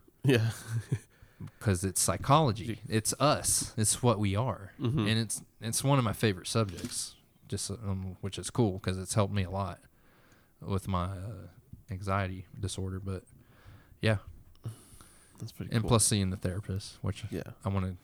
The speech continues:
Speaker 2: go back see her soon.
Speaker 1: It's like, I know. There's, like, a lot of things we go through, but we don't even know.
Speaker 2: Don't even realize
Speaker 1: Like, for
Speaker 2: that
Speaker 1: me, like
Speaker 2: you're sabotaging yourself
Speaker 1: Uh-huh. Or
Speaker 2: due
Speaker 1: you've been
Speaker 2: to
Speaker 1: sabotaged.
Speaker 2: past trauma.
Speaker 1: <laughs>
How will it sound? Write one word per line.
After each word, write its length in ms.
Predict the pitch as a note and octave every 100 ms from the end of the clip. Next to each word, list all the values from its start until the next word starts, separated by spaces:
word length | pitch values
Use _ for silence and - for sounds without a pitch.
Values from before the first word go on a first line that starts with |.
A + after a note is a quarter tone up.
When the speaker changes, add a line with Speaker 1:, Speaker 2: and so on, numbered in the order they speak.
| - - -
Speaker 2:
go 160 | F#2+ F#2+
back 300 | G2+ F#2 -
see 140 | G2+
her 100 | F2+
soon. 320 | - F#2+ F#2 F#2+ - - _
Speaker 1:
It's 100 | -
like, 120 | - - - - - _ -
I 60 |
know. 300 | G#2+ G#2 G#2 G#2+
There's, 200 | A2 A#2+
like, 240 | A#2+ A2+ G#2
a 20 |
lot 220 | A2 G#2+
of 100 | G#2+
things 320 | - A2 G#2
we 100 | A2+
go 180 | G#2 G#2
through, 200 | G2+ G#2
but 160 | - G2
we 80 | G#2
don't 200 | G2+ G2+
even 140 | G2+
know. 260 | G2+ G2 G#2 - - _ _ -
Speaker 2:
Don't 180 | G#2+
even 140 | G#2+ G2+
realize 680 | G#2 G#2 G2 G2+ - - -
Speaker 1:
Like, 160 | - G2+
for 60 | G#2+
Speaker 2:
that 120 | G2
Speaker 1:
me, 40 |
like 80 | G2+
Speaker 2:
you're 220 | G2+ G2 F#2 F#2
sabotaging 680 | - G2+ G#2 G#2+ F#2+ F#2+
yourself 400 | G2 G2 G2+ G2
Speaker 1:
Uh-huh. 200 | G#2+ A2 A#2 -
Or 180 | A#2 C3+
Speaker 2:
due 80 | A2
Speaker 1:
you've 180 | A2 A2
been 120 | G#2+
Speaker 2:
to 60 |
Speaker 1:
sabotaged. 340 | G2+ G#2+ G#2+ G2+
Speaker 2:
past 140 | G#2 -
trauma. 400 | G#2 G2+ G2
Speaker 1:
<laughs> 60 | G2+